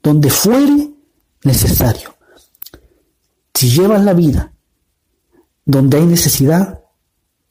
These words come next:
podrás comprender realmente qué es el amor de Dios. Si llevas tus sueños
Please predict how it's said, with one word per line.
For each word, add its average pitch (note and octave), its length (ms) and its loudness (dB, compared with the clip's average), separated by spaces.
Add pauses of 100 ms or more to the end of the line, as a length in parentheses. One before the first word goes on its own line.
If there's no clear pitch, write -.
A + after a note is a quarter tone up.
(540)
podrás C#3+ 300 0
comprender D3+ 680 2
realmente D3+ 840 0
qué F3 400 2
es - 240 -4 (220)
el B2+ 200 0
amor C3 580 0 (200)
de C3 220 -2
Dios. - 680 -4 (840)
Si D3 200 0
llevas F3 340 0
tus - 160 -2
sueños C#3+ 680 -2